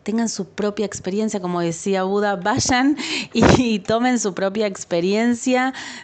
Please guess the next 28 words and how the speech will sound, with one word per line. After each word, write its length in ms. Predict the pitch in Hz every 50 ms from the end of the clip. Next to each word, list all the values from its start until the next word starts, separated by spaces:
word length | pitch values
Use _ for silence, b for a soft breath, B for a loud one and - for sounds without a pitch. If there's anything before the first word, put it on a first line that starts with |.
| B
de 140 | - 175 180
lo 140 | 175 170 165
que 100 | 165 180
les 180 | 175 170 165 175
estoy, 720 | 165 165 - 196 196 208 208 202 196 190 185 175 170 165 B B B B B B
lo 80 | 170 170
de, 160 | 170 175 160
lo 220 | - 170 175 170
que 80 | 170 175
les 180 | 175 170 -
estoy 180 | 185 - 208 196
transmitiendo. 720 | 196 202 185 175 170 160 160 160 151 147 143 143 151 156
Así 240 | 165 160 - 190 180
que 320 | 185 220 214 208 196 202 B B B B B B B B B B B -
eh, 640 | 190 185 180 175 175 170 170 165 165 160 160 165 165 165 B B B B 180
la 80 | 170 180
idea 260 | 180 196 214 220 220
es 160 | 208 - -
esta, 440 | 214 208 185 - - - 185 175 165 170
que 120 | 180 180
vayan, 760 | 185 190 196 - - 208 196 196 196 190 185 180 175 175 170 B B B B B B B B B B B B _ _ -
vayan 340 | 185 196 - 233 220 226
cultivando 680 | - 185 175 165 160 175 165 170 175 175 185 190 180 170
meta 600 | 170 175 185 180 180 - 190 190 208 214 214 202 _ _ _ _ _ -
y, 440 | 165 165 160 156 151 147 147 143 143 -
y 100 | 175 160
cuéntenme 800 | - 202 202 208 220 196 214 202 190 185 185 185 180 175 165 165
cómo, 280 | - 170 175 180 180